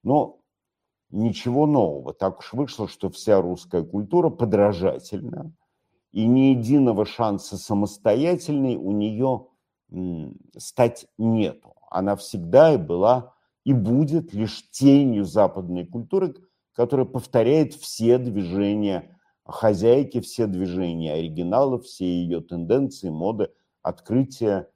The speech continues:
закрытия и запрет. Это касается не только музыки, но и литературы, архитектуры, живописи. Как вы сами понимаете, в России не изобретали ни нот, ни рифм,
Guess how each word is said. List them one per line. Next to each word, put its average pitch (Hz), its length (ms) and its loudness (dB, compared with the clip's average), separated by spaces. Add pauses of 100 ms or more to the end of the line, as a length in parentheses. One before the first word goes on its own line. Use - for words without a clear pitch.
(260)
закрытия 113 720 -4
и 76 180 -6
запрет. - 540 -2
Это 131 220 -4
касается 110 580 -4
не 101 120 -4
только 95 300 -4
музыки, 127 480 -4
но 87 240 0
и 85 60 0
литературы, 85 680 -2
архитектуры, 87 720 -6
живописи. - 560 -16
Как 71 200 -10
вы 80 60 -16
сами 87 220 -10
понимаете, 82 560 -8 (300)
в 80 120 -8
России 117 560 2
не 104 320 2
изобретали 92 920 0 (200)
ни 113 240 2
нот, 139 520 2 (160)
ни 101 280 0
рифм, 120 500 -4